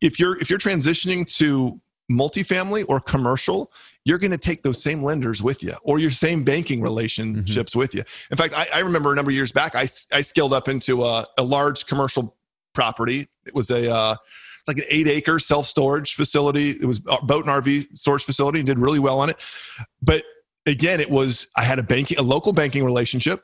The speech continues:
Speaker 1: and I had private lenders that I used for the equity. And it was the exact same relationships that I was using in single family that I took with me to that, to that next step. And it's not, I think people get intimidated by capital.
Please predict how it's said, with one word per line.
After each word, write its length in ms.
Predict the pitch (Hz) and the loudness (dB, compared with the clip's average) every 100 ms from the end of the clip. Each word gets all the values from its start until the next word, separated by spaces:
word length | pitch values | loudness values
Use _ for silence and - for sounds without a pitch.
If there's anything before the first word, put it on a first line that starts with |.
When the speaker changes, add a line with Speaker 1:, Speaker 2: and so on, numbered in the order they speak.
| _ | _
Speaker 1:
and 100 | 139 | 0
I 40 | 131 | 0
had 180 | 123 - | 0 0
private 300 | 131 143 147 | 0 0 0
lenders 360 | 131 131 - - | 2 2 -2 -2
that 160 | 127 120 | 2 2
I 20 | |
used 300 | 120 117 - | 2 0 0
for 80 | 113 | 0
the 100 | 107 | 0
equity. 360 | 95 85 - - | -2 -4 -6 -6
And 100 | 123 | -6
it 60 | 113 | -2
was 140 | 117 | -4
the 100 | - | -4
exact 420 | 127 104 139 - | -4 0 0 0
same 160 | - 160 | 0 2
relationships 540 | 143 127 127 - 127 | 2 2 0 0 0
that 100 | 127 | 0
I 40 | 117 | -2
was 180 | 110 110 | -2 -2
using 300 | 113 117 107 | -2 -4 -4
in 80 | |
single 260 | - 156 135 | -2 -2 -2
family 440 | - 107 107 113 - - - - | -2 -4 -2 -6 -8 -20 -12 -4
that 100 | 110 | -2
I 80 | 110 | -2
took 260 | - 123 | -2 0
with 200 | 123 104 | -2 -2
me 100 | 117 | -4
to 80 | 104 | -2
that, 220 | 98 - | -4 -4
to 80 | 107 | -6
that 140 | 98 | -6
next 200 | 98 98 | -6 -8
step. 260 | - 104 - _ _ _ _ _ - | -6 -6 -6 _ _ _ _ _ -4
And 240 | 131 123 120 - | -2 -2 -4 -2
it's 200 | 143 - | -2 0
not, 220 | 160 147 120 - - - - | -4 -2 -4 -6 -16 -16 -6
I 60 | 160 | -2
think 180 | 220 190 | -2 -2
people 200 | 190 165 | 0 2
get 120 | 151 | 2
intimidated 560 | 117 - 131 117 113 | 0 0 0 0 0
by 140 | 107 95 | -2 -4
capital. 540 | - 98 - - 107 | -2 -4 -4 -10 -12